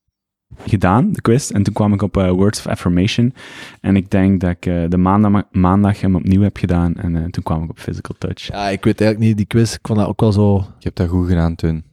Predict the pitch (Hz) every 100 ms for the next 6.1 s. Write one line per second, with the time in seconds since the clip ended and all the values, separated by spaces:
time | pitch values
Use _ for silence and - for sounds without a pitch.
0 | _ - 87 87 85 92 - - 95 -
1 | 95 95 95 - 90 87 90 - - 107
2 | 98 92 85 - 87 85 85 85 82 85
3 | 87 90 - _ _ _ 107 95 - 95
4 | 87 82 80 - 82 73 80 76 82 -
5 | 78 98 104 107 110 113 107 104 95 92